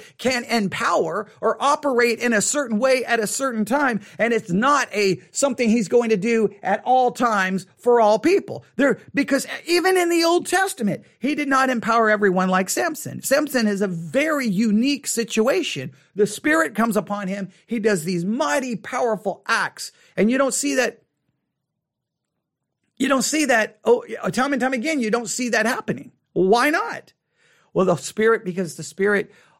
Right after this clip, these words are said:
operated in a specific way at a specific time. This is very important because there's this mentality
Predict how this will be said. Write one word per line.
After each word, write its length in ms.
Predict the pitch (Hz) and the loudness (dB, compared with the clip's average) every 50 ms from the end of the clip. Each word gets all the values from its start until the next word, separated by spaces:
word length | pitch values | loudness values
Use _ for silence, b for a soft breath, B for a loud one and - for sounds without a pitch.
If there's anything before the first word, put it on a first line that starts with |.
| b | b
operated 640 | b 185 185 190 190 190 185 175 175 180 175 180 156 | b 0 0 0 0 -2 -2 0 0 0 0 -2 -2
in 100 | 156 147 | -4 -6
a 60 | 139 | -6
specific 580 | 127 - - 151 135 - - 196 - 139 - - | -8 -10 -10 -8 -8 -4 -4 -4 -4 -4 -6 -4
way 280 | 147 160 156 156 165 170 | -2 -2 -2 -2 -2 -2
at 80 | 165 | -4
a 40 | 165 | -4
specific 720 | 156 - - 170 - - - - 123 127 147 147 - _ - | -6 -6 -8 -8 -8 -8 -6 -8 -8 -8 -10 -14 -14 _ -12
time. 500 | - 220 220 277 240 - - _ _ _ _ _ _ _ b b b b b b b b b | -6 -4 -4 -4 -4 -8 -12 _ _ _ _ _ _ _ b b b b b b b b b
This 280 | b 196 247 277 - 320 | b 0 0 0 0 -2
is 140 | 311 226 208 | -4 -4 -2
very 340 | 202 247 240 240 247 247 233 | 0 0 0 2 0 0 0
important 360 | 220 - 262 294 277 226 202 | -2 -2 0 0 0 0 0
because 280 | 190 - - 190 - | -2 -2 -2 -2 2
there's 180 | - 202 190 - | 2 2 2 2
this 160 | 190 180 - | -2 -4 -2
mentality 800 | 190 202 190 180 - - 262 311 339 330 240 185 180 165 139 | -2 -2 -2 -2 -2 -2 -2 0 0 0 0 -2 -2 -4 -8